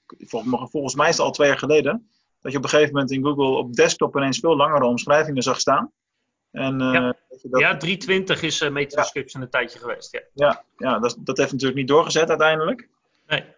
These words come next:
Speaker 1: Maar het verschil tussen desktop en mobiel is er nog steeds wel.
Speaker 2: Ja, zeker. Zeker weten. Tien, tien karakters, eh, scheelt het ongeveer.
Speaker 1: Ja.
Speaker 2: Ehm,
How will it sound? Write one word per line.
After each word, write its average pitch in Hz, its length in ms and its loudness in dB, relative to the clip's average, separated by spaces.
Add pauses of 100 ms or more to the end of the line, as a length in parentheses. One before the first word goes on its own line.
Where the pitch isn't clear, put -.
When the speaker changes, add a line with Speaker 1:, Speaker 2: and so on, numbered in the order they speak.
(180)
Speaker 1:
Maar 135 140 2
het 143 100 4
verschil 185 300 2
tussen 139 260 0
desktop 127 320 -2
en 131 100 0
mobiel 131 280 2
is 127 80 0
er 127 60 0
nog 127 100 2
steeds 190 240 0
wel. 110 200 -4 (560)
Speaker 2:
Ja, 240 200 2
zeker. - 440 -2 (100)
Zeker 147 280 -2
weten. 175 280 -4
Tien, 214 320 -8
tien 208 180 -6
karakters, 202 640 -4
eh, 190 160 -6
scheelt 156 320 -8
het - 100 -14
ongeveer. 127 500 -6 (360)
Speaker 1:
Ja. - 340 -2 (340)
Speaker 2:
Ehm, 151 360 -2